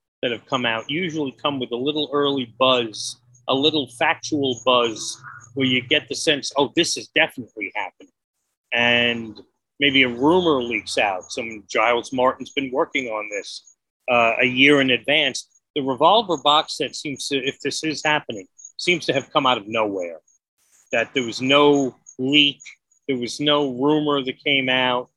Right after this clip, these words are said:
Giles wasn't seen leaving, whatever, Abbey Road, you know. Um, so I'm a little skeptical of if this is real, but, uh, boy, it could be,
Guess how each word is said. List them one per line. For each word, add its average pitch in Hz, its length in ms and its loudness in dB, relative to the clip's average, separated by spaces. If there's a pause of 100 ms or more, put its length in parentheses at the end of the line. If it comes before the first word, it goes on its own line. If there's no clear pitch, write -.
(540)
Giles 143 560 4
wasn't 139 380 -2
seen 143 760 -2 (300)
leaving, 135 840 2 (520)
whatever, 127 480 4
Abbey 127 300 2
Road, 131 560 2 (440)
you 131 160 2
know. 110 420 0
Um, 117 600 2 (840)
so 123 600 2 (680)
I'm 160 380 2
a 156 60 2
little 185 540 0
skeptical - 760 -2 (400)
of 160 160 -4 (160)
if 147 160 -16
this 180 220 -2
is 139 140 -4
real, 170 580 0 (580)
but, 147 260 6 (260)
uh, 139 420 6
boy, 147 340 0
it 127 260 -8
could 214 220 -2
be, 120 400 -2